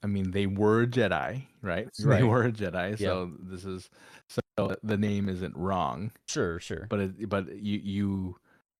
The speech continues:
Speaker 1: from that title, you would, you would think that these are stories from people that are Jedi and who continue to be or were the entire lives. Um, but yeah, at the end of both of these,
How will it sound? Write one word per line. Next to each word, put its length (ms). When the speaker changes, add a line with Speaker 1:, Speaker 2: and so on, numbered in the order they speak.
Speaker 1:
from 200
that 180
title, 340
you 160
would, 220
you 140
would 120
think 220
that 80
these 160
are 400
stories 640
from 560
people 260
that 160
are 140
Jedi 640
and 240
who 140
continue 460
to 100
be 360
or 460
were 160
the 160
entire 400
lives. 560
Um, 260
but 120
yeah, 280
at 140
the 140
end 220
of 260
both 360
of 80
these, 580